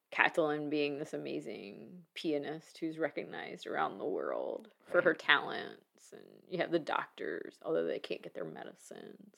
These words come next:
Speaker 1: and things.
Speaker 2: Yeah.
Speaker 1: So, yeah, there was definitely that.
Speaker 2: Mm-hmm.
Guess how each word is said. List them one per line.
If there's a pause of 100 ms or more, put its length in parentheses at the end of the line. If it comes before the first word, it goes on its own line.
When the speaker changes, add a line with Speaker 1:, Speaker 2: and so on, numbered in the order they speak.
Speaker 1:
and
things. (240)
Speaker 2:
Yeah. (1500)
Speaker 1:
So,
yeah,
there
was
definitely
that. (320)
Speaker 2:
Mm-hmm.